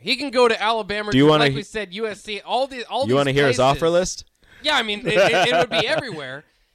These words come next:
Speaker 1: And
Speaker 2: Literally anywhere he wants to go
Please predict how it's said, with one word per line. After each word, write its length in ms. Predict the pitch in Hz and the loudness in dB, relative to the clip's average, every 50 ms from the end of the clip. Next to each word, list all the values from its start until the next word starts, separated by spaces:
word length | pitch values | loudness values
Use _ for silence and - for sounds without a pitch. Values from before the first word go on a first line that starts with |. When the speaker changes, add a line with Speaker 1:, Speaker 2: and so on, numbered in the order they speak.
| _ - | _ -10
Speaker 1:
And 80 | 117 123 | -6 -2
Speaker 2:
Literally 640 | 143 170 185 185 175 175 170 160 160 156 151 156 - | 0 2 2 4 4 4 4 2 2 0 -2 -2 -2
anywhere 420 | 135 147 151 165 170 170 175 170 | -2 -2 0 0 0 0 0 0
he 140 | 160 - 175 | 0 -4 -6
wants 320 | 160 139 135 139 139 - - | -4 -2 -2 -4 -4 -6 -6
to 100 | - 143 | -6 -4
go 420 | 123 123 117 127 139 170 196 220 | -2 -2 0 0 0 0 -2 -4